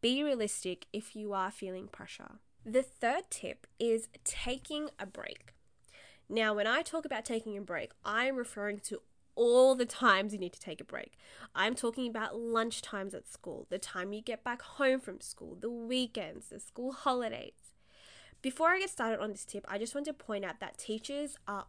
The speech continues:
always working. During all of the break times that I just listed, teachers are still working. I still do it. However, I have realized the importance of taking a well-deserved break in order to reset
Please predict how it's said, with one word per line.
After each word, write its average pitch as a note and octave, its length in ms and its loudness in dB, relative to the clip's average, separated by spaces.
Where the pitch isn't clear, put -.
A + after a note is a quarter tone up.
always F#3+ 580 -6
working. - 480 -14
During B3 240 2
all C#4 220 4
of E4+ 80 -6
the F4 80 -2
break A3+ 320 -2
times G#3 340 -2
that F3+ 120 -4
I F3 100 -2
just A3 220 -8
listed, - 460 -6
teachers B3+ 580 -2
are A3+ 100 0
still G3 380 -6
working. - 440 -12
I D4+ 160 8
still A#3+ 300 -2
do E3+ 140 -6
it. - 140 -10
However, B3+ 460 2
I B3+ 100 4
have D4 200 -4
realized C#4+ 400 -4
the E4 80 -4
importance G#3+ 480 -8
of - 120 -16
taking G#3+ 380 -6
a F3+ 60 -6
well-deserved B3 1000 -4
break - 340 -8
in B3 140 4
order C4+ 180 4
to C4+ 260 -2
reset G#3 680 -4